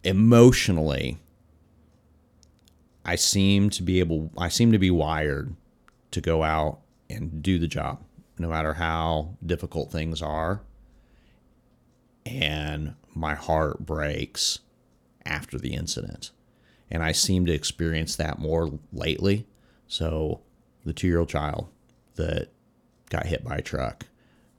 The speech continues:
Kyle Martinzik, and, you know, seeing his son stand at the bottom, the back,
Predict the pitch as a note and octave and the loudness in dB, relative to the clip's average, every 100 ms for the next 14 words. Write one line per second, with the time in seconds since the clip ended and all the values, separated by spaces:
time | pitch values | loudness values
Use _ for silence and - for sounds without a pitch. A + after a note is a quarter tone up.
0 | _ _ _ _ _ _ - F2+ D#2+ D#2 | _ _ _ _ _ _ -8 -2 0 0
1 | D2 - - A#1+ - - _ _ _ _ | -4 -4 -4 -6 -10 -20 _ _ _ _
2 | _ _ E2+ D#2+ D#2 D2+ D2 D2 C2+ - | _ _ -8 -6 -4 -4 -6 -6 -6 -10
3 | _ _ _ _ _ F2+ - G2 - - | _ _ _ _ _ -14 -12 -12 -6 0
4 | F#2 E2 F2 F2+ - - - F#2 D#2+ F2 | 0 0 -2 -2 -4 -4 -4 -2 -2 -6
5 | - - - E2+ E2+ E2 D2 D#2+ D#2+ C#2 | -10 -8 -4 -2 -2 -4 -6 -4 -4 -6
6 | D#2 D#2 D2 | -4 -4 -6